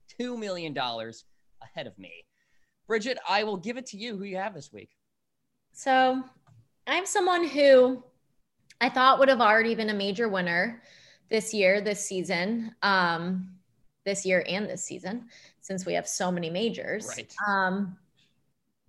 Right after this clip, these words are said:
Speaker 2: he didn't get it done at Torrey. I, I was rooting for him for sure. I think I've spoke about this after we talked about Jon Rahm's victory. Jon Rahm,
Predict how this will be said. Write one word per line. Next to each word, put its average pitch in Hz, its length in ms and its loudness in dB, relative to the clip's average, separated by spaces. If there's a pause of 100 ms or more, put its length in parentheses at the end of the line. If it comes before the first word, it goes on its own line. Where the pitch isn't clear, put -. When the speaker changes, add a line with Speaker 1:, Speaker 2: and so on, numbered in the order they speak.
(520)
Speaker 2:
he 262 100 -2
didn't 262 220 2
get 311 160 6
it 302 100 4
done 190 380 4
at - 260 0
Torrey. 185 640 4
I, 202 120 6 (460)
I 247 260 8
was 262 280 6
rooting 226 420 4
for 277 220 2
him 285 160 2
for 220 220 0
sure. 202 580 2
I 190 200 4
think 196 200 -4
I've 185 160 0
spoke 185 380 0
about 185 260 2
this 190 380 0
after 185 640 2
we 180 100 -4
talked 180 380 -4
about 196 260 2
Jon 196 220 -2
Rahm's 196 320 -4
victory. 220 580 -4
Jon 170 220 -2
Rahm, 175 280 -2